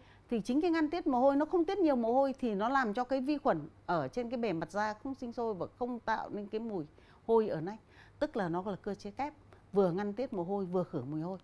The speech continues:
Và đồng thời nó lại là cái sản phẩm nó đã được sự kiểm nghiệm và đánh giá của cả các chuyên gia da liễu rồi.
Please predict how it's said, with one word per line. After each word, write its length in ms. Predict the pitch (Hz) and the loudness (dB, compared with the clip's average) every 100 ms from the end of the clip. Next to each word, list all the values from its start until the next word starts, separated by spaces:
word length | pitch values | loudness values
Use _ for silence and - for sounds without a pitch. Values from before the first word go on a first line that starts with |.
| - - - - | -18 -20 -20 -14
Và 260 | 208 220 208 | 0 2 2
đồng 200 | 214 202 | 0 2
thời 280 | 220 208 | 2 2
nó 300 | 190 202 269 | 0 0 0
lại 260 | 311 269 - | 0 -2 -4
là 260 | 208 208 190 | -4 -4 -4
cái 160 | 254 | -8
sản 180 | 254 190 | -8 -4
phẩm 260 | 196 160 175 | -2 0 0
nó 160 | 233 | 0
đã 180 | 285 226 | 2 2
được 280 | 285 247 - | 4 2 2
sự 260 | 247 165 - | -6 -6 -4
kiểm 280 | - 190 175 | 2 2 4
nghiệm 180 | 214 233 - _ - - - - - - | 2 2 -2 _ -20 -20 -20 -20 -20 -8
và 200 | 185 196 | 0 0
đánh 160 | 175 196 | 0 0
giá 220 | 240 226 | 0 -2
của 160 | - 175 | -2 -6
cả 240 | - 147 220 | -4 -8 -6
các 140 | 247 | -8
chuyên 180 | - 240 | -6 -6
gia 180 | 233 220 | -6 -6
da 100 | 220 | -6
liễu 240 | 214 262 | -6 -6
rồi. 140 | 247 | -6